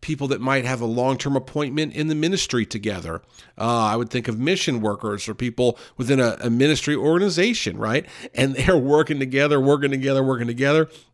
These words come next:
And guess what? Over the years, they kinda get tired of each other,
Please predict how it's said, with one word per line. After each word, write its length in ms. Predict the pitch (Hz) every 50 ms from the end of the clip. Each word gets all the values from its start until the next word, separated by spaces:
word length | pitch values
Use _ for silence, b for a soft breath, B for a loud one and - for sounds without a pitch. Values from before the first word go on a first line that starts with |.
| B
And 120 | - 120 113
guess 280 | 123 143 135 - -
what? 240 | 147 139 135 120 -
Over 260 | - 135 143 135 131
the 80 | 120 117
years, 400 | 123 139 151 165 170 180 175 135
they 120 | 131 135
kinda 260 | 127 - 127 127 131 123
get 180 | 127 127 -
tired 360 | - - 131 104 123 139 127
of 140 | - - 139
each 280 | 131 - - - - -
other, 320 | 160 160 170 180 185 180